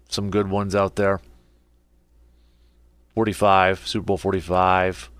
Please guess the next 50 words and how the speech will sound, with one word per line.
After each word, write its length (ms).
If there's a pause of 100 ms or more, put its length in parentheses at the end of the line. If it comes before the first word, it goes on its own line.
(300)
and 80
I'm 140
just 160
kind 160
of 60
focusing 420
on 80
the 80
ones 340
that, 340
uh, 280 (760)
that 120
I 60
watched, 580 (840)
was 80
a 60
fan 320
of. 320 (1400)
Game 220
five 400
of 140
that 280 (380)
N 120
L, 300 (160)
N 140
L, 100
did 240
I 60
say 180
N 100
L 100
C 160
S? 200 (220)
Should 180
have 80
been 140
N 140
L 140
D 200
S 300 (260)
against, 280
uh, 160
the 120
Diamondbacks. 580
You 140
all 100
know 100
what 100
I 80
meant. 300